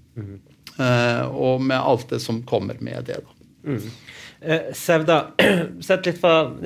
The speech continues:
Speaker 1: altså, n-, n-, når du skal forklare at man er fra Iran, altså, og, og, det, og det, det skal vi bruke mye tid på, men sånn rent innledningsvis, altså,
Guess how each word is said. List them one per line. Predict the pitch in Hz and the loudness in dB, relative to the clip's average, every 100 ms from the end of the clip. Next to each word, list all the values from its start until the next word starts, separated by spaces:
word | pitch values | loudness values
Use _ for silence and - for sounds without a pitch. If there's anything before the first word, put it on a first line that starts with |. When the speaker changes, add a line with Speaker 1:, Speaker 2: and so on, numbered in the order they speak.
| 165 | -2
Speaker 1:
altså, | 151 160 | 0 0
n-, | 165 | 0
n-, | 170 160 160 | 0 0 2
når | 151 | 2
du | 127 | 2
skal | 143 | -4
forklare | - 147 143 | 2 2 2
at | 147 | 0
man | 147 147 | -2 0
er | 110 117 127 | 2 2 2
fra | - 135 135 127 - - - - | 2 2 2 -2 -18 -20 -20 -2
Iran, | 147 143 - 127 156 156 101 | 0 0 4 6 6 4 2
altså, | - 135 117 - - | 2 4 4 -2 -14
og, | - 131 | -4 -4
og, | 127 127 | 0 2
det, | 131 | 4
og | 127 | 4
det, | 135 139 123 131 | 6 4 2 -6
det | - | -6
skal | - 127 | 2 4
vi | 131 | 4
bruke | 117 123 | 2 2
mye | 117 120 | 2 2
tid | 127 131 | 2 2
på, | 139 | 4
men | 120 120 120 | 4 2 2
sånn | 135 - | 0 2
rent | 135 135 | 0 2
innledningsvis, | 131 156 185 165 - 110 127 | 2 4 2 0 -2 -2 2
altså, | 123 123 | 2 0